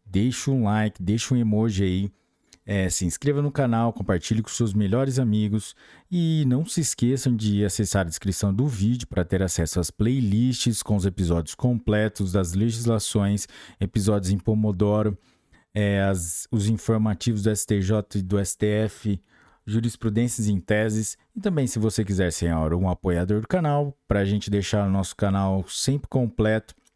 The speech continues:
e atualizado e com uma qualidade de áudio e vídeo muito boa, mande um pix pra gente, aretejus arroba gmail ponto com.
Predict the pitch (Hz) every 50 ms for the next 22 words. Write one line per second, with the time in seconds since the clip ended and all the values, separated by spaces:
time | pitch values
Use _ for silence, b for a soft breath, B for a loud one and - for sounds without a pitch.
0 | _ _ _ _ _ _ _ _ _ - - 123 110 110 110 - - 117 113 110
1 | 110 92 85 107 104 107 107 101 95 B B B B B B B - - - 123
2 | 120 120 117 113 - - 120 110 113 107 101 110 110 101 101 98 95 101 104 101
3 | 101 101 107 107 104 101 95 90 92 98 101 101 101 98 98 98 90 87 90 95
4 | 101 98 95 92 98 101 104 101 101 98 101 98 98 98 95 92 90 87 82 71
5 | 64 - _ _ _ _ _ - 120 120 123 127 127 123 117 107 107 110 113 120
6 | 127 127 B B B B B B B B B B B B B B - 208 185 175
7 | 165 165 160 139 147 131 - - - 131 117 98 95 92 82 - 87 82 82 85
8 | - 113 110 104 113 127 135 135 123 117 110 117 120 104 110 110 104 107 117 123
9 | 123 110 - - 117 113 - - - 80 69